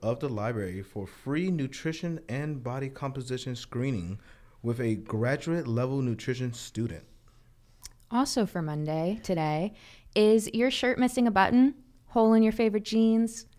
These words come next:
Speaker 2: Then join Sustaining Hood for an intro to clothing mending workshop with Hood alum Kelly Esposito in Wit two twenty at four thirty P M. It goes until six.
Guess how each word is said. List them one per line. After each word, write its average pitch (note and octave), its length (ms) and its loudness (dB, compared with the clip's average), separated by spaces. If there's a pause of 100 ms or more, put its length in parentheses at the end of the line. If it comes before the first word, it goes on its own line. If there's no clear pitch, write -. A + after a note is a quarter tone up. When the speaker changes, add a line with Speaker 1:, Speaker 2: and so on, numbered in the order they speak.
(440)
Speaker 2:
Then G#3+ 280 4
join A#3 240 4
Sustaining A3+ 520 4
Hood G3 220 4
for F#3+ 100 6
an F3+ 140 6
intro A3+ 380 4
to C4 100 4
clothing G#3+ 380 2
mending F#3 360 2
workshop D#3 500 -2
with D#3+ 180 0
Hood G3 200 2
alum E3 400 0
Kelly F#3+ 340 2
Esposito D#3 760 0
in D3+ 220 0
Wit F3 320 0
two A#3 180 0
twenty E3 480 0
at D#3+ 160 -2
four E3+ 220 2
thirty E3+ 320 0
P D3+ 240 -4
M. - 240 -6 (180)
It - 120 -8
goes F3+ 200 2
until E3+ 240 0
six. - 600 -6